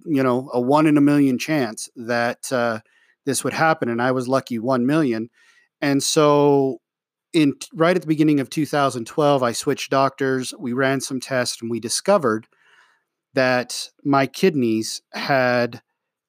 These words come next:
uh, gone from perfectly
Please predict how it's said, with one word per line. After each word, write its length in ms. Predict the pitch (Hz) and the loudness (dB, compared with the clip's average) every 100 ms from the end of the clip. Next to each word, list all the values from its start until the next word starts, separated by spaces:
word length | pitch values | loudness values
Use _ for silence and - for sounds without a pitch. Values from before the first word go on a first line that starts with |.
| _ | _
uh, 560 | 123 120 117 117 113 123 - _ _ _ _ _ _ _ - 170 | 0 2 2 0 -2 -6 -10 _ _ _ _ _ _ _ -18 0
gone 320 | 143 139 135 | 4 4 2
from 720 | - 135 127 123 117 113 110 | 0 2 4 4 2 -4 -2
perfectly 800 | - 196 202 - 151 135 123 - | 0 0 0 -2 0 2 0 -10